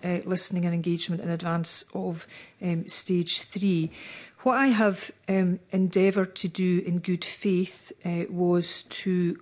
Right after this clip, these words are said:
respond to, uh, the committee's recommendation, which,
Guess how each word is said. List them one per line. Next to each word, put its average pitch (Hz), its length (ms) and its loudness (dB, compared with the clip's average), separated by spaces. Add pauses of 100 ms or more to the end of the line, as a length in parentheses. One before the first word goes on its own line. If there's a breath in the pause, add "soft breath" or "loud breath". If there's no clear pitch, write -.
(100)
respond 185 840 2 (320)
to, 180 500 2 (580 loud breath)
uh, 175 340 -2
the 170 300 -2
committee's 185 760 2
recommendation, 180 1040 2
which, - 420 -2